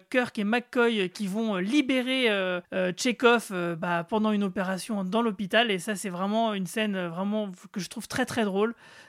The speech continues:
euh, à plusieurs niveaux, que ce soit McCoy, euh, avec ses réflexions sur la médecine du vingtième siècle, avec les patients, enfin la patiente en particulier qui va,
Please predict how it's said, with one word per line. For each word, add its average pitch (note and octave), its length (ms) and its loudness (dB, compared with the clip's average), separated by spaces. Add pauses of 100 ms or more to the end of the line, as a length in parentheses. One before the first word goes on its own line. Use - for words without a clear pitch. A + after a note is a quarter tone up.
euh, F#3 160 0
à F3 120 2
plusieurs A3 340 2
niveaux, G#3+ 360 4
que G#3 80 -4
ce G#3 60 -4
soit F#3+ 180 0
McCoy, G#3+ 640 2
euh, F3 140 0 (260)
avec G#3 160 -4
ses G#3+ 140 0
réflexions G#3+ 440 -2
sur G#3 120 -4
la F#3 100 0
médecine F#3+ 280 0
du F#3+ 80 0
vingtième F#3 340 0
siècle, G#3 400 0
avec F3 200 -2
les F#3 100 0
patients, G#3+ 480 0
enfin F3 160 -6
la E3+ 120 -4
patiente A3 420 -2
en F#3 80 -6
particulier G3+ 520 -6
qui G3+ 100 -8
va, E3+ 220 -2